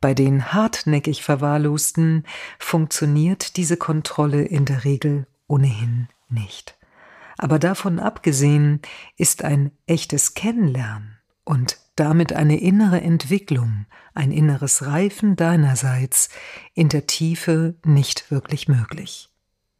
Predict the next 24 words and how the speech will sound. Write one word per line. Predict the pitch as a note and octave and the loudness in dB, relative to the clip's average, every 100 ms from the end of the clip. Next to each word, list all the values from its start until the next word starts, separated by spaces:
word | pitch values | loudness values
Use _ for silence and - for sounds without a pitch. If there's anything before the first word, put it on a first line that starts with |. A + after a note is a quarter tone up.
| _ _ - | _ _ -6
Der | - | -4
Grund | B2 F#3+ B3 | 0 2 2
ist, | - C#3+ D#3 - - - - - - - | 0 0 0 -2 -6 -20 -20 -20 -10 -2
dass | E3+ | 0
in | E3 F3 | 2 2
dem | E3+ F#3 A3 | 2 2 0
Fall | A3+ - F3 E3+ E3+ | -4 -2 0 2 0
dein | E3 D3 C3+ D#3+ | -2 0 0 0
Antrieb, | E3+ C#3+ E3+ - G3 F#3+ | 0 2 2 -2 -6 -4
sie | - D#3+ | -2 -4
kennenzulernen, | - E3 E3 - D#3+ D3+ D3 D3+ D3+ D3+ - - - - | -2 -2 0 0 0 2 2 2 2 0 -6 -20 -20 -18
vor | - - D3 | -6 -4 -2
allem | F3 E3+ F#3+ G#3+ G#3+ | 0 2 2 0 -2
von | - E3+ D#3+ | -4 0 2
der | D#3 D#3 | 0 -2
tieferen | - G#3 A3+ F#3 E3 D#3 | -4 -2 -2 0 0 0
Absicht | E3+ - D3+ - | -2 -2 -4 -2
getragen | - - - D3 D#3 D3+ | -6 -4 0 2 2 2
wäre: | D3+ D#3 D#3+ D#3 D#3 - - - - _ _ _ _ _ | 2 2 2 0 0 -4 -16 -20 -20 _ _ _ _ _
"Okay, | F3 - B3 F3 - - _ _ | -4 0 0 0 -4 -10 _ _
ich | D3+ C3 - - _ _ | -2 -2 -4 -10 _ _
widme | C#3 C3+ C#3 - E3+ | -2 0 0 2 2
mich | E3+ F3 - | 2 0 -2
dir, | D#3+ E3 F3+ G#3 | 0 2 2 0